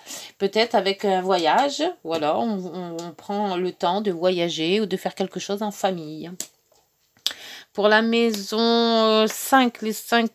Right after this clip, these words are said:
oh, le trèfle, excellent. Euh, la maison cinq, c'est, euh, les, les joies, les enfants, euh, le, l'artistique, euh, le, les gains au jeu aussi.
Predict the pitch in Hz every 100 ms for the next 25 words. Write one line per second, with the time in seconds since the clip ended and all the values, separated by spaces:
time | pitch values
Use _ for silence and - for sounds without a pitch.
0 | - 262 269 160 165 165 - 262 214 165
1 | - 226 240 202 - - - - - 202
2 | 202 196 190 190 190 185 190 214 220 233
3 | 254 254 - - 202 202 185 185 185 190
4 | 180 185 180 180 - 175 180 196 185 175
5 | 170 - 139 151 170 185 196 185 165 165
6 | 160 160 165 156 156 165 160 - 190 -
7 | - 156 170 185 196 - 165 156 156 160
8 | - - 175 180 175 185 196 214 269 240
9 | 262 262 226 - 196 185 190